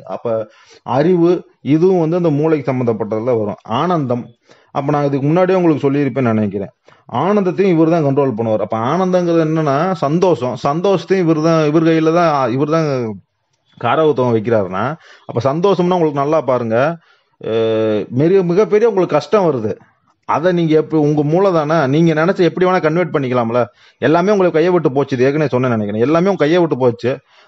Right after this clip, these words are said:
போனா போயிட்டு போகுது, நான் சந்தோஷமா தான்டா இருக்கேன், அது எனக்கு தேவையே இல்லடா அப்படின்னு சொல்லிட்டு நீங்க உங்களை நீங்களே தேத்திக்கிட்டு உங்க மூளை உங்களுக்கு சொல்லுதுல, இதை சொன்னா நீங்க இப்ப சந்தோஷமா தானே இருக்கீங்கன்னு அர்த்தம். உங்களுக்கு புரியுதுங்களா? அப்ப அந்த ஆனந்தத்தை control பண்ணக்கூடிய ஒரு தான். எந்த சூழ்நிலையும் உன்னை நீ சந்தோஷமா வச்சுக்க தெரியுங்கிறது ஒரு புத்திசாலித்தனம்னு சொல்லுவாங்க தெரியுங்களா?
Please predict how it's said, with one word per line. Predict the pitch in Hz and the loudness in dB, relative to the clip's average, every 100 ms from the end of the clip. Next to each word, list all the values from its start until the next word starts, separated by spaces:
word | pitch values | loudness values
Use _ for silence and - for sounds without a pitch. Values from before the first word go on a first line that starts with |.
| _ | _
போனா | 127 165 | -2 -2
போயிட்டு | 160 160 139 | 0 -2 0
போகுது, | 147 | -2
நான் | 143 127 | 0 0
சந்தோஷமா | 127 151 147 | 2 2 2
தான்டா | 139 135 | 0 0
இருக்கேன், | 127 127 | 0 0
அது | 123 | 0
எனக்கு | 117 107 117 | 0 0 2
தேவையே | 131 135 135 | 2 2 2
இல்லடா | 123 120 | 2 0
அப்படின்னு | 113 110 | -2 -4
சொல்லிட்டு | 113 113 - | -4 -6 -2
நீங்க | 135 151 | 0 2
உங்களை | 135 143 | 0 0
நீங்களே | 143 147 143 | 0 0 0
தேத்திக்கிட்டு | 135 123 123 156 | 0 -2 0 0
உங்க | 131 135 | 0 2
மூளை | 185 202 | 2 2
உங்களுக்கு | 165 139 117 107 | 0 -2 -2 -2
சொல்லுதுல, | 143 165 123 113 | 0 2 2 0
இதை | 101 151 180 - | -2 -8 -14 -4
சொன்னா | 180 208 | 0 0
நீங்க | 208 185 | 0 0
இப்ப | 135 143 | -2 -4
சந்தோஷமா | 160 180 | -2 -2
தானே | 175 170 147 | 0 0 -2
இருக்கீங்கன்னு | 123 120 113 | -4 -4 -4
அர்த்தம். | 104 - 107 - _ _ _ _ - - _ | -4 -6 -8 -10 _ _ _ _ -20 -20 _
உங்களுக்கு | 120 127 | -4 -2
புரியுதுங்களா? | 139 180 160 135 160 127 | 2 2 2 2 0 0
அப்ப | 113 127 | -2 -2
அந்த | 123 | 0
ஆனந்தத்தை | 123 165 180 165 139 135 | 0 0 0 -2 -4 -4
control | 190 151 151 160 | -2 0 0 0
பண்ணக்கூடிய | 147 139 147 | 0 -2 0
ஒரு | 143 123 | 0 2
தான். | 113 | 2
எந்த | 117 156 | 2 2
சூழ்நிலையும் | 180 180 175 170 165 190 170 - - | 0 0 0 0 0 0 -4 -8 -12
உன்னை | - 143 147 | -4 0 0
நீ | 147 | 0
சந்தோஷமா | 127 135 185 180 | 0 2 2 2
வச்சுக்க | 170 143 151 | 0 0 0
தெரியுங்கிறது | 147 147 147 147 151 175 | 0 0 0 -2 0 2
ஒரு | 160 | 2
புத்திசாலித்தனம்னு | 123 131 160 165 147 139 139 | 2 -2 0 -2 0 -2 -2
சொல்லுவாங்க | 127 123 120 117 | 0 0 0 -2
தெரியுங்களா? | 107 107 110 | -4 -4 -2